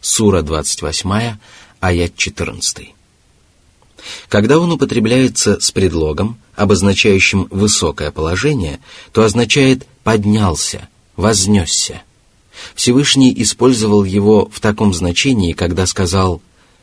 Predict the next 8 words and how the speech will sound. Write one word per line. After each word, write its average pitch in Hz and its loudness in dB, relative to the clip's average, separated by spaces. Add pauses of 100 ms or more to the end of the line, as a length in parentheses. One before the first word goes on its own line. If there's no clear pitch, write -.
(220)
"Милостивый 117 2
вознесся 92 0
на 92 -2
трон" 92 -4 (200)
или 104 2 (220)
"утвердился 104 -2
на 80 -6
троне". 76 -10